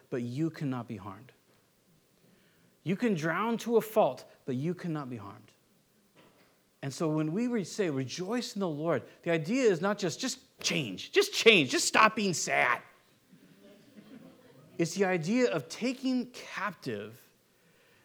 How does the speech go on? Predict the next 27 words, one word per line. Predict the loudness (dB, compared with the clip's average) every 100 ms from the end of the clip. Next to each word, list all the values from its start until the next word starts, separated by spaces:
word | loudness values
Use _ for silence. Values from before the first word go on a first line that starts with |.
| -6
and | -2
going, | 0 2
"No, | 4 2 0 -8
this | -6 0 0 0
is | -4 0
who | 0
Jesus | 0 -2 -2 -2 -4 -8 -2
is." | 0 -2 -6 -20 -6
It's | -4 0
about | 4 4 4
taking | 0 -2 2 0
sides | 0 0 2 4 2 2
against | 0 2 0 0
myself | -2 -2 -2 0 0 -2 -10 -20 -20 _ _ -20 -20 -4
and | 2
not | 6 6
letting | 6 4 4 4
my | 4 4
emotions | 4 4 4 2 0 0 -2 -4 -12 -20 -6
and | 0 2
my | 4
will, | 4 6 8 10 8 6 2 -8 -20 _ _
right, | 4 4 4 -4 -20 -4
my | 2 4 6
pneuma, | 6 4 2 0 -2
my | 0 4 6
spirit, | 6 2 -4 -4 -4 -10 -16